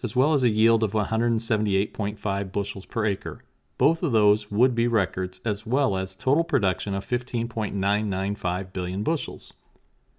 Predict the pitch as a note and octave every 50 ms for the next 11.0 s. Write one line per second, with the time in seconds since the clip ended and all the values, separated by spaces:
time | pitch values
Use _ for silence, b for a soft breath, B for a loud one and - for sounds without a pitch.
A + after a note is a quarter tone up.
0 | _ _ _ _ _ - C#3 C#3+ D3+ B2+ - D#3 C#3 D#3+ F3 F#3+ G3 D3+ A#2+ A2+
1 | A2 G2+ G2 - - - G#2+ - A2 G#2 G2 - - - A#2+ - - G2 - -
2 | - - F3+ F#3+ D3 G#2 F2+ F2 F2 F#2+ G#2 A2 - - - G#2+ G2+ - - -
3 | - A3+ A3+ - - - - F#2+ E2+ E2+ - - F2+ E2+ F2+ G2+ A#2+ - _ _
4 | _ _ _ - B2+ - - - F#3+ G3+ A#3 A3+ F#3+ E3+ D#3+ B2+ - - - A2
5 | - - A#2+ G#2 - G#2 G#2 G2 - - D3+ C#3+ - - C3 A#2 A#2+ A#2+ - -
6 | A#2+ A#2+ B2 - - - - A2 A2 A2+ A2 G2+ G#2+ G#2 G2+ G2+ G#2+ A2+ A#2 G#2+
7 | G#2 G2 F#2+ - - A2 G#2+ G2+ B2 - - G2+ F2+ F#2+ A2 A#2+ - - B2+ -
8 | E3+ F3+ D#3+ A2+ E2 - - _ _ - - - - B2 A2+ - - E3+ G3 G#3+
9 | - - G3 D#3+ E3+ E3+ E3 D3+ D#3+ E3+ - - - E2+ E2+ F2+ - _ _ _
10 | _ _ - D#3 F3+ F3 - - - F#2 F2 G2 - - A#2+ G2 F#2+ F#2 F#2 -